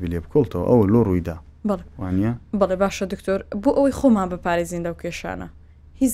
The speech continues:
Speaker 2: دەتوانین بکەین؟ بە خۆمان دەزانین وەکو تەمەنی کە بتوانین بڵێن نەخۆشیەکانی دڵ، ئە، لە گەوری زیاتر ڕوو دەدات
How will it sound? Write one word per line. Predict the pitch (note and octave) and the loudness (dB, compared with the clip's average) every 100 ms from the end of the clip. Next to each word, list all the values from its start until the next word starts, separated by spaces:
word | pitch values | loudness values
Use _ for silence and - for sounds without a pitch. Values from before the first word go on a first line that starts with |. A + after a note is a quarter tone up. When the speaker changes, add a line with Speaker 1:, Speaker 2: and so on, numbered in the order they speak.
| G3+ | -2
Speaker 2:
دەتوانین | G3 - G3+ G3+ F#3+ | -4 -2 0 0 -2
بکەین؟ | F#3 F#3+ F3+ F#3+ - - - - | -4 -6 -6 -8 -14 -20 -14 -12
بە | F3+ | -2
خۆمان | G#3+ G3 | 0 0
دەزانین | F#3 F#3+ F#3+ | 0 0 0
وەکو | G3 G3+ - | -4 -6 -2
تەمەنی | G#3+ G#3+ G3 | 0 -2 -2
کە | G3 | -4
بتوانین | F#3+ - G#3 G#3 | -4 -6 -4 -4
بڵێن | G3 G3 G3 | -2 -2 -2
نەخۆشیەکانی | - G3 - G3 A3 G#3+ G#3 | -4 -6 -6 -4 -2 0 0
دڵ، | G#3 G#3 A3+ - - - - | 0 -2 -4 -14 -20 -18 -2
ئە، | G3 F#3 F#3+ | 0 2 2
لە | G3 | 2
گەوری | G3+ G3 G#3 | 2 0 0
زیاتر | F#3 F#3 - G3 | 0 -2 -4 -6
ڕوو | G3 F#3+ | -6 -2
دەدات | E3+ D#3 | -2 -2